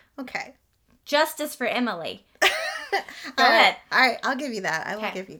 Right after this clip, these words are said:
Speaker 1: that. But okay. So when they were at the cookie tasting party or whatever,
Speaker 2: Mm-hmm.
Speaker 1: um, Ned comes up and he takes a bite of a cookie, and he,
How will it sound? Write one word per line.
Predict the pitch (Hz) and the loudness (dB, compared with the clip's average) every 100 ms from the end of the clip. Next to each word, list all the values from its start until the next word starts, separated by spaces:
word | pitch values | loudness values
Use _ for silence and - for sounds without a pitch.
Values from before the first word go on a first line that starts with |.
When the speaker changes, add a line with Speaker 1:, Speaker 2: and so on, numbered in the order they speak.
| - | -14
Speaker 1:
that. | - - _ _ 311 | -16 -18 _ _ -10
But | 339 359 | -8 -6
okay. | 208 - _ _ - - | -8 -12 _ _ -18 -14
So | - 240 220 214 214 214 - | 0 4 4 4 0 -6 -12
when | 202 220 214 208 - - | -6 -4 -4 -8 -8 -2
they | 226 | 0
were | 240 | 0
at | 247 | -2
the | |
cookie | 247 247 226 214 | -6 -6 -6 -6
tasting | 214 202 202 202 | -8 -10 -10 -10
party | 202 175 170 170 | -4 -4 -4 -8
or | - 180 | -8 -8
whatever, | 175 160 156 165 170 180 | -6 -6 -6 -4 -4 -6
Speaker 2:
Mm-hmm. | 160 156 156 156 165 | -8 -6 -6 -8 -12
Speaker 1:
um, | 175 - | -16 -12
Ned | 180 175 185 | -8 -8 -8
comes | 196 180 | -10 -6
up | 175 180 | -4 -4
and | 170 | -6
he | 165 | -10
takes | - 180 - | -12 -14 -8
a | |
bite | 190 175 185 - _ - | -4 -4 -6 -12 _ -6
of | 170 160 - | -6 -6 -10
a | |
cookie, | - 247 - 165 170 | -12 -12 -12 -14 -10
and | 170 | -10
he, | 185 | -10